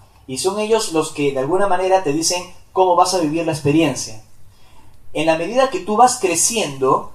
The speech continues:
que te haces más adulto, tú puedes tener como una interacción con estas entidades y decidir, eh, "Creo que esta vida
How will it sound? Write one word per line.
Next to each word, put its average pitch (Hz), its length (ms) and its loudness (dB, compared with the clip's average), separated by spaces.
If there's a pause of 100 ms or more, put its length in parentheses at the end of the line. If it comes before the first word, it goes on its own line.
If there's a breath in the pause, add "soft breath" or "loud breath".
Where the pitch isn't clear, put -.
que 139 100 -6
te 165 80 -6
haces 175 240 -6
más 220 260 2
adulto, 185 640 0
tú 196 140 -6
puedes 202 300 2
tener 190 260 -2
como 175 200 -4
una 208 80 -4
interacción 196 500 -2
con 175 160 -6
estas 175 160 -8
entidades 170 580 0 (180 loud breath)
y 143 100 -4
decidir, 165 460 0 (520 loud breath)
eh, 147 240 0
"Creo 220 260 4
que 202 140 -2
esta 208 220 2
vida 190 580 0